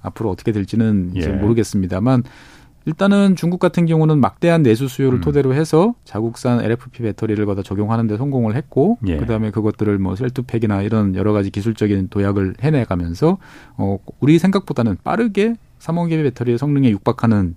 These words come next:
Speaker 1: 이제 이런 모습으로 바뀌고 있는 거죠.
Speaker 2: 예.
Speaker 1: 그러다 보니까 이제 우리나라 이제 배터리 기업들도 이제 삼 원계뿐만 아니고 엘에프피도
Speaker 2: 음.
Speaker 1: 이제 양산하겠다라고 해서 지금,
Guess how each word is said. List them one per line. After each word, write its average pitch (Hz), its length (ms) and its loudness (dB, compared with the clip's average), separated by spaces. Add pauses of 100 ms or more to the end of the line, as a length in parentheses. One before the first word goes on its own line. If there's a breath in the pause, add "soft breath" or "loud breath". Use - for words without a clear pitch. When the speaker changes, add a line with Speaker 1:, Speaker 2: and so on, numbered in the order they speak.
Speaker 1:
이제 95 180 -6
이런 139 220 2
모습으로 110 320 -4
바뀌고 143 340 -4
있는 98 180 0
거죠. 98 360 -2 (100)
Speaker 2:
예. 78 400 -8
Speaker 1:
그러다 175 240 -2
보니까 160 300 0
이제 135 120 2
우리나라 127 640 4
이제 110 100 -14
배터리 117 320 -2
기업들도 107 640 -2 (160)
이제 95 220 -6
삼 147 160 -4
원계뿐만 147 880 0
아니고 120 440 0
엘에프피도 110 540 -4
Speaker 2:
음. 98 140 -2
Speaker 1:
이제 98 280 -2
양산하겠다라고 107 1400 0
해서 131 220 0
지금, 101 340 0